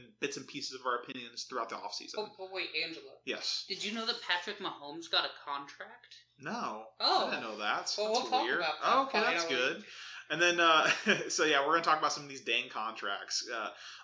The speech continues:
Speaker 1: also, of course, since football starts this Thursday,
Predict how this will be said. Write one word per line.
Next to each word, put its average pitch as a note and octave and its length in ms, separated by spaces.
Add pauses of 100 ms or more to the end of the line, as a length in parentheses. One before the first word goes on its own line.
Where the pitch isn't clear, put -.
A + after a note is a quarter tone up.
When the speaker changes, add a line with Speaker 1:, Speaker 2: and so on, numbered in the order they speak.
Speaker 1:
also, D#3+ 400
of - 140
course, - 640 (260)
since C#3+ 240
football A#2 360
starts A2+ 340
this A2+ 220
Thursday, A#2+ 540